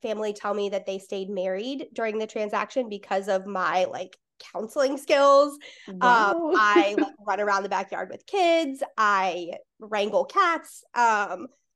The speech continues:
Speaker 1: I, you know, work with inspectors. And, and again, that's kind of the cool thing about real estate is if you are a numbers person, or if you are a very technical person, or if you like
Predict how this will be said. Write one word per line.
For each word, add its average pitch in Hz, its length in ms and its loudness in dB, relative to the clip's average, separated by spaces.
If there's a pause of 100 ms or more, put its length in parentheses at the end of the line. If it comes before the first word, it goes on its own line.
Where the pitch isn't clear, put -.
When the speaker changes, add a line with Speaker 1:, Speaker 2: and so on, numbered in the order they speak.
(380)
Speaker 1:
I, 196 540 0
you 220 160 -8
know, - 340 -10
work 226 220 0
with 220 140 -6
inspectors. 285 680 0
And, 233 240 2
and 254 160 2
again, 320 200 -4
that's 392 200 0
kind 427 160 -6
of 277 60 0
the 240 140 -4
cool 262 160 -4
thing 233 180 -6
about 220 260 -2
real 220 140 -6
estate 202 320 -8
is 202 140 -6
if 220 180 -8
you 240 200 -2
are 208 140 2
a 202 100 0
numbers 277 380 0
person, 202 480 -6
or 196 200 -4
if 214 160 -8
you 220 140 -4
are 208 100 -2
a 208 80 -4
very 214 200 -8
technical 233 440 -10
person, 208 600 -4 (500)
or 208 300 2
if - 220 -6
you 214 160 -10
like 202 300 -2